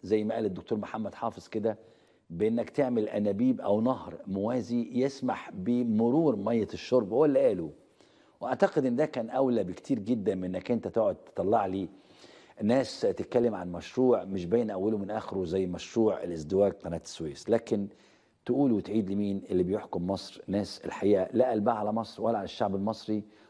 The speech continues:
وماشيين ساعة بساعة مش يوم بيوم. احنا في خطر قادم،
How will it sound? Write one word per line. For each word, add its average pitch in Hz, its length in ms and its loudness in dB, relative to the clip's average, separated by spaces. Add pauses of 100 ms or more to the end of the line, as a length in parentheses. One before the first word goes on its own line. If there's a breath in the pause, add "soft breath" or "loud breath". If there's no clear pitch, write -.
(120)
وماشيين 120 540 0 (140)
ساعة 117 300 2
بساعة 90 380 -2
مش 78 240 -10
يوم 95 120 -2
بيوم. 76 380 -8 (880 soft breath)
احنا - 120 -12
في 113 120 2
خطر 101 320 -2
قادم، 69 460 -4